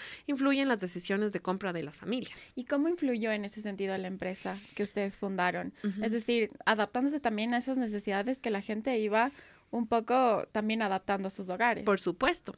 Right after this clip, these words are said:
Speaker 1: por supuesto, totalmente. Cuando nosotros iniciamos la empresa, yo estaba pequeña, pero yo me acuerdo que no había ropa para mascotas. No
Speaker 2: Ujú.
Speaker 1: habían, por ahí de pronto unos cepillos.
Speaker 2: Una bandana.
Speaker 1: Una bandana.
Speaker 2: Sí.
Speaker 1: De pronto por había unas pelotas. A veces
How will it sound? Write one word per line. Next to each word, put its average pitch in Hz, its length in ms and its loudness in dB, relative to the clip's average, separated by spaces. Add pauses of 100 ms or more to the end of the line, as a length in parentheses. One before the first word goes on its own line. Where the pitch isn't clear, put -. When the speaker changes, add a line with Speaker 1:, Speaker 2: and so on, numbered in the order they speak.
(100)
Speaker 1:
por 196 140 -6
supuesto, 220 340 -2
totalmente. 208 540 2 (300)
Cuando 208 200 2
nosotros 226 380 0
iniciamos 214 460 2
la 214 80 0
empresa, 208 440 2
yo 185 220 -2
estaba 202 260 -2
pequeña, 208 400 2
pero 185 160 0
yo 190 140 2
me 214 80 0
acuerdo 226 260 0
que 190 100 -4
no 180 120 0
había 214 260 4
ropa 208 320 2
para 165 140 -4
mascotas. - 460 -4
No 220 160 -2
Speaker 2:
Ujú. 190 80 6
Speaker 1:
habían, 202 480 0
por 196 180 -4
ahí 214 120 2
de 247 100 0
pronto 208 220 -4
unos 220 140 -2
cepillos. 247 400 4
Speaker 2:
Una 247 80 8
bandana. 202 460 0 (240)
Speaker 1:
Una 285 180 0
bandana. 311 640 4
Speaker 2:
Sí. 190 80 -10 (200)
Speaker 1:
De 208 160 6
pronto 254 280 0
por 214 140 -2
había 202 320 4
unas 208 220 -2
pelotas. 240 500 4
A 208 60 6
veces 226 140 4